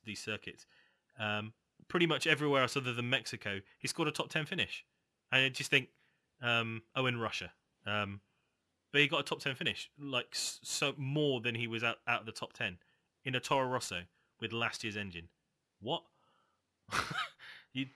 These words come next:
you tell me that there's another driver that's had to do so much with so little. <laughs> That's just, I think that's just amazing.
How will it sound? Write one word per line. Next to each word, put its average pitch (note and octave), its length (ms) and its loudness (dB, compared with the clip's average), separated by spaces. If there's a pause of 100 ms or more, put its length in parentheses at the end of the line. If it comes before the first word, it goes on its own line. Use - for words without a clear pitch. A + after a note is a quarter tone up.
(180)
you C#3 100 -2
tell E3 240 8
me D3+ 120 4
that C3 140 -2
there's B2 200 4
another A#2+ 240 -2
driver A#2 280 0
that's G2+ 200 -10
had A2 200 -2
to - 60 -18 (100)
do G#2 220 0
so G#2+ 240 -2
much G#2 340 -8
with G2 140 -12
so G#2+ 140 -4
little. G2 340 -8 (120)
<laughs> - 120 -12
That's - 300 -4
just, - 360 -6 (480)
I A#2+ 120 2
think A#2+ 120 -2
that's A2+ 220 -8
just - 160 -10
amazing. G#2 420 -6